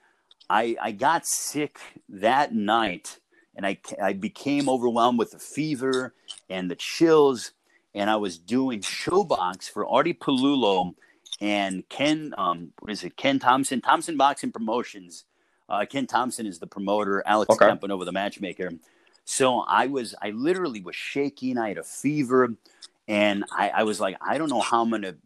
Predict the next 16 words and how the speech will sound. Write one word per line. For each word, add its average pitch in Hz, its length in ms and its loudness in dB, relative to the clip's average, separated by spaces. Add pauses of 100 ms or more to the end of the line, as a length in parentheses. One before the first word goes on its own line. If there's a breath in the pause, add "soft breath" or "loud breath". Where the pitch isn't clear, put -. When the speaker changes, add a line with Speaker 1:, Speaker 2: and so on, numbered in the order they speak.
(100)
Speaker 1:
get - 220 -6
through 117 420 2
this." 95 300 -4
And 95 160 -4
I, 104 220 -2
I 110 60 -2
had 117 120 -2
to 110 60 -10
jump 110 260 -4
on 135 140 2
a - 20 -2
flight 104 320 -2
on 104 280 -2
that 98 180 4
Thursday 110 420 0
morning 95 480 -2